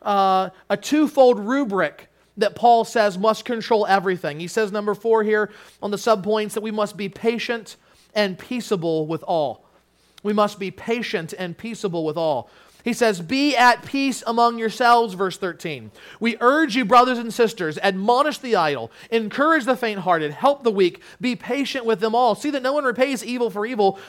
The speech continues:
but always seek to do good to one another and to everyone." Now, some behaviors require an immediate change.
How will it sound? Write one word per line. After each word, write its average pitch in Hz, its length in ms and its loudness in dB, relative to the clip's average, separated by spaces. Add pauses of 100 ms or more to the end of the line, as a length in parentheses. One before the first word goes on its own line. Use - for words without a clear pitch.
but 214 280 0
always 269 480 2
seek - 380 -10
to 233 120 -10
do 202 260 -6
good 202 440 0
to 220 100 -6
one 202 180 -4
another 190 380 -2
and 175 300 -8
to - 180 -8
everyone." 131 580 -6 (640)
Now, 226 120 6
some 320 260 4
behaviors 240 560 2
require 220 560 0
an 202 140 -2
immediate 202 420 -4
change. 117 480 -10